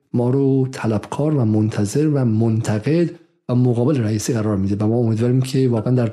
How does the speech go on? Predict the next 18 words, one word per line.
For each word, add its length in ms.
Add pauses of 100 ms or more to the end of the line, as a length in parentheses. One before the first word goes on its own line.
زمان 680 (340)
اندک 420
باقی 260
مانده 280
رئیسی 680 (240)
الا 220
الله 300
رو 80
بگه 240
و 220
این 400
پیروزی 680 (360)
اقتصادی 600
رو 100
ترجمه 520
کنه 160
به 60
داخل. 280